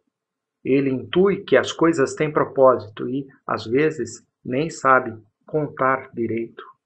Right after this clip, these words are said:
Eu imagino um caipira de Minas Gerais ou do Mato Grosso, um sujeito grosseiro, simples, que não tem inveja nem grandes cobiças. Ele me parece aquele chinês, igualmente o homem do campo,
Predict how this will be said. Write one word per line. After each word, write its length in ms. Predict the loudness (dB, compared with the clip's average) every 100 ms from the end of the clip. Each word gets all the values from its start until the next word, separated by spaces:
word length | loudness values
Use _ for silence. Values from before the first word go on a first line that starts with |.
| _ _ _
Eu 200 | 4 4
imagino 420 | 6 4 4 2
um 60 | 2
caipira 520 | 4 2 2 0 0
de 120 | -2
Minas 320 | -4 -4 -4 -2
Gerais 560 | 2 2 2 -2 -6
ou 180 | 0 0
do 80 | 2
Mato 280 | 0 0 -2
Grosso, 500 | 0 0 -2 -12 -16 -20 -16 -8
um 80 | -4
sujeito 480 | -2 2 0 0
grosseiro, 720 | 2 2 2 0 0 0 -8 -12 _
simples, 680 | -6 -4 -4 -6 -14 -18 _ _ _ _
que 80 | 2
não 200 | 4 4
tem 220 | 4 4
inveja 460 | 4 2 2 0 -2
nem 240 | -4 -2
grandes 400 | 0 0 -2 -6
cobiças. 760 | -4 -4 -6 -14 -14 -16 -18 _ _ _ _ _ _ -4
Ele 180 | 0 2
me 140 | 2
parece 520 | 2 2 2 0 -2
aquele 260 | -4 -4 -4
chinês, 680 | -4 -4 -2 0 -2 -6
igualmente 640 | -8 2 4 4 2 0 2
o 20 |
homem 300 | 2 2 -2
do 140 | -2
campo, 340 | 0 2 0